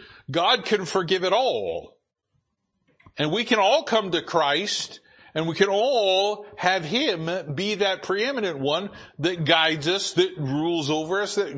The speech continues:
that gives us that direction. Because we find the sixth principle there in, uh, uh, Colossians chapter three, verse twelve, where he says, "Put on therefore as the elect of God, holy and beloved, bowels of mercy, kindness,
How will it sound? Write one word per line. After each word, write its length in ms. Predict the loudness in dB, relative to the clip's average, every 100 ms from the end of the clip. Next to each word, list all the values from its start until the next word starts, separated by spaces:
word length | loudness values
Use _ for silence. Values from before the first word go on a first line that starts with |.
| -4
that 200 | -4 -2
gives 300 | -2 -2 -2
us 160 | -2 0
that 220 | 0 -2
direction. 680 | -4 -6 -6 -6 -6 -8 -18 _ _ _ _ _ _ _ _ _ _ _ -20 -8
Because 300 | -4 2 2
we 100 | 0
find 320 | 0 0 0 -2
the 80 |
sixth 480 | -2 -2 -4 -4 -2
principle 460 | 0 0 -2 -2 2
there 380 | 4 4 4 2
in, 300 | 0 -2 -2
uh, 720 | -2 -2 -4 -4 -4 -2 -2
uh, 420 | -2 -2 -2 -2
Colossians 540 | 0 0 0 -2 -4
chapter 280 | -2 -2 -4
three, 220 | -4 -4
verse 320 | -4 -4 -6 -4
twelve, 520 | 2 4 4 2 -4 -18 -18 -20 -2
where 140 | 0
he 100 | 2
says, 260 | 2 2 2
"Put 240 | 2 4
on 240 | 6 4 2
therefore 640 | 0 0 0 0 2 2
as 240 | 2 2
the 160 | 2 0
elect 380 | 2 2 2 0
of 160 | 2
God, 440 | 4 4 4 2 -2 -14 -20 0
holy 360 | 2 4 2
and 140 | 2 2
beloved, 560 | 2 2 2 0 -2 -10 -20 _ _ 0
bowels 440 | 4 6 4 2
of 120 | 0
mercy, 500 | 0 -2 -2 -2 -4
kindness, 720 | -2 0 0 0 -2 -2 -8